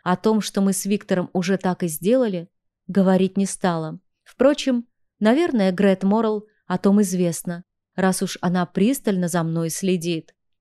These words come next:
Вопрос решен. Удовлетворенно подвела черту ректор и, эффектно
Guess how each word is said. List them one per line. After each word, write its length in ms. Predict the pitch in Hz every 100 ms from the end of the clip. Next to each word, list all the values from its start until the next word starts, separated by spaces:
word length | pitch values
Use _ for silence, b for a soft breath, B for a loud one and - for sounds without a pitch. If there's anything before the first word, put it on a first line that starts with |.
| _
Вопрос 520 | - 185 185 202 285 -
решен. 560 | 196 - 170 160 175 - _ _ _
Удовлетворенно 840 | - 185 185 180 170 175 208 262 226
подвела 500 | - 170 185 180 165
черту 360 | - 170 -
ректор 520 | 170 254 277 247 240 240 _ _ -
и, 320 | 180 170 165
эффектно 720 | - 165 - 214 - - 220